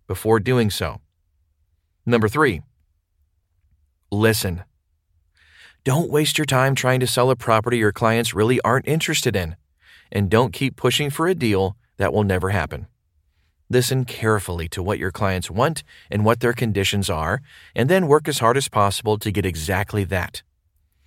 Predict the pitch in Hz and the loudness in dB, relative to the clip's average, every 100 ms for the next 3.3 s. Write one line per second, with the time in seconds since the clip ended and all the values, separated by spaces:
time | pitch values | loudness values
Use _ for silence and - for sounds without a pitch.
0 | _ 127 139 143 156 151 151 127 107 120 | _ 0 2 4 4 4 2 0 0 0
1 | 151 - 214 202 202 185 - 139 139 - | 2 0 -2 0 0 -2 0 -2 -2 0
2 | 131 117 95 120 - 180 190 165 - - | 2 2 2 -2 -2 -4 -4 -4 -2 0
3 | 98 - | 0 -4